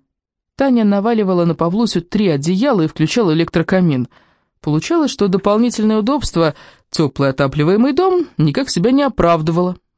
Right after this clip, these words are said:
только нервы лишние. Но этот август был очень тёплым. Доживали последние летние деньки, потому что Таня собиралась ехать в город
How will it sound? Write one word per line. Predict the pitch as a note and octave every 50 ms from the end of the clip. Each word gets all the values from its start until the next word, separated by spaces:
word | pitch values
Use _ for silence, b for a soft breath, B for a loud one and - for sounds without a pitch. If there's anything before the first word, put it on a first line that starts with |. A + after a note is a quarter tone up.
| _ _ _
только | - E3+ F#3+ F#3+ - A3+ A3 - _ _ _ -
нервы | D3 D3+ D3 C#3 C3+ C3+ C#3
лишние. | C3+ C3 C3+ - - - C#3+ E3 - _ _ _ _ _ _ _ _ _ _ -
Но | C#4 E4
этот | F4 F#4 - F4+
август | F4+ E4+ C4 G3+ F#3 - -
был | D#3+ G3+ A#3+ C4+
очень | C#4+ C4+ - A3+ G#3+
тёплым. | - A#3 A3+ - - G#3+ G#3 - _ _ _ B B B B B B B B B B B B B B B B B B B _ -
Доживали | A3 C4 D#4 E4+ F#4 D#4 B3
последние | B3+ B3+ - - C4+ G#3+ A#3 A#3
летние | A#3 A#3+ - A#3 A3+ A3
деньки, | F#3+ G3 A3+ A3+ A3+ G3+ - A3 A3+ A#3+
потому | G#3 F#3+ F3+ G3 A#3 A#3
что | - - F3+ F3+ F3 E3 D3+ - - -
Таня | A3+ B3 A3+ G3+ F3 D#3+ D3
собиралась | - - D3 E3+ F#3+ G#3+ F#3 D#3+ - -
ехать | F3+ E3+ - E3 D3+ - - - - - -
в | - C#3+
город | D3 C#3 C#3 C3+ C3 A#2+ _ - -